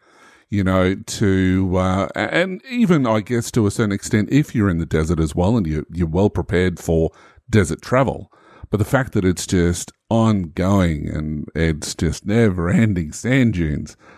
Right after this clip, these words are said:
that maybe it might be a little bit more about, uh, the, uh, discipline. As you say, is a harder check.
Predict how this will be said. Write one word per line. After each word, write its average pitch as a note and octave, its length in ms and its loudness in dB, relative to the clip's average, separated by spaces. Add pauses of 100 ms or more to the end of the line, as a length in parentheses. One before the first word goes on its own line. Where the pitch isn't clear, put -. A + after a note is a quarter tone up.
(220)
that G#2+ 340 2
maybe A#2+ 440 2
it D2+ 80 -2
might G#2 260 2
be F#2 120 2
a F2 60 2
little D#2+ 160 0
bit E2 160 -2
more F2+ 200 2
about, D#2+ 280 0 (240)
uh, E2 300 2
the, E2+ 680 -2 (100)
uh, F2 400 -6 (100)
discipline. F2+ 500 0
As D3+ 180 0
you G#2+ 60 -4
say, A#2 280 0
is F2+ 160 -4
a F2+ 80 2
harder G2+ 280 0
check. - 460 -2